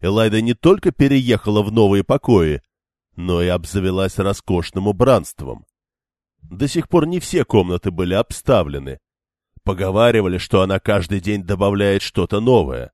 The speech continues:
Однако и от того, что уже имелось, веяло расточительностью. Стены и потолки были завешены красным шёлком.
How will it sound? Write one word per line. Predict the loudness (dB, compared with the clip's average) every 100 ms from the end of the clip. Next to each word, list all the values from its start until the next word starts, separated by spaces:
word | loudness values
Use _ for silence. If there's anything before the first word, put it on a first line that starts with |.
| _ _ _ _ _ _
Однако | -6 -6 0 0 2 -2
и | 0
от | 0 0
того, | 0 2 2
что | 2 2
уже | 2 2 2 2
имелось, | 2 -2 -4 -8 -14 _ _ _
веяло | -12 0 2 4 2 2 0 -2
расточительностью. | -4 -4 -2 -2 -2 -4 -4 -8 -10 -10 -10 -10 _ _ _ _ _ _ _ -16
Стены | -6 -2 0 0
и |
потолки | -2 0 0 2 0
были | 0 0 0
завешены | -2 0 0 -2 -4 -4
красным | -2 -2 -2 -8
шёлком. | -8 0 0 0 -8 -14